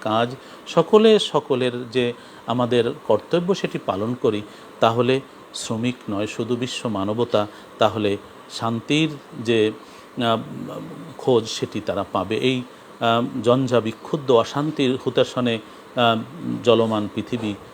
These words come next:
শান্তির নীড়ে পৌঁছে যাবে। সেই জন্য আজকে শ্রমিক দিবসে যেটি আমাদের,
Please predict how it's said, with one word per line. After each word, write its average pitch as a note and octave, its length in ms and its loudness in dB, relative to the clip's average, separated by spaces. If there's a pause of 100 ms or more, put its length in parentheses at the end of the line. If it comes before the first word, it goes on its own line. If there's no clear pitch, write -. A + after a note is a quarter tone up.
শান্তির A2+ 600 -6
নীড়ে G2+ 260 -2
পৌঁছে G#2 340 -4
যাবে। F#2 320 -6 (320)
সেই A2 140 -2
জন্য A2 240 -2
আজকে G#2 260 -4
শ্রমিক B2+ 420 -2
দিবসে C3 460 0 (340)
যেটি B2 280 4
আমাদের, G#2+ 380 2